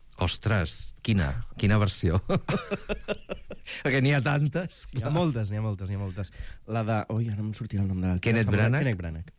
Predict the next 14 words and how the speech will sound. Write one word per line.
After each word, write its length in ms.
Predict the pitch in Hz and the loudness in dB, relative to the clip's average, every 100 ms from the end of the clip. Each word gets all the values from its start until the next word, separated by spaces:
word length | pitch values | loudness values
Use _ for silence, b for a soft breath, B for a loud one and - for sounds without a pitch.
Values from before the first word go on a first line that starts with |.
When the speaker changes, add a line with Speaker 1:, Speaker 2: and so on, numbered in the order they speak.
| - | -14
Speaker 1:
Ah, 220 | 71 65 78 | -10 -6 -4
mira, 200 | 80 80 | 0 0
te 100 | 71 | 2
l'he 100 | 80 82 | 2 2
dit 140 | 78 | 2
jo. 160 | 78 71 80 - | 0 0 -4 -8
Sí, 120 | - | -6
sí. 200 | 73 - | -4 -2
Speaker 2:
Kenneth 240 | 76 - 117 | -4 0 2
Speaker 1:
És 100 | 117 | 2
bona 220 | 117 107 | 2 2
Speaker 2:
Branagh. 140 | 82 78 | 2 0
Speaker 1:
aquesta, 320 | 71 - - | -6 -6 -8
eh? 60 | - | -8